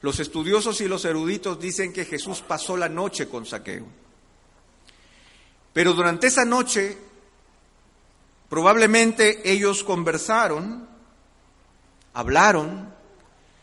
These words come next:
y de lo que ellos hablaron nosotros no tenemos en el texto ninguna referencia. Pero es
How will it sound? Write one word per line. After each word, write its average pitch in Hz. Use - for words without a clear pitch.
y 185
de 180
lo 175
que 247
ellos 285
hablaron 254
nosotros 214
no 208
tenemos 208
en 151
el 151
texto 180
ninguna 147
referencia. 147
Pero 147
es -